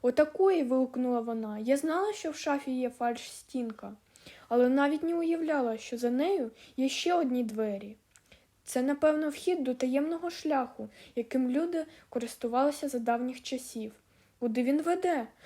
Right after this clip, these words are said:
урвав її пан Вілтон. «Хто зна», відповіла пані Сандерс.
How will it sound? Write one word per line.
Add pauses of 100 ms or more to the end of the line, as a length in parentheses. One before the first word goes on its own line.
(140)
урвав
її
пан
Вілтон. (200)
«Хто
зна»,
відповіла
пані
Сандерс.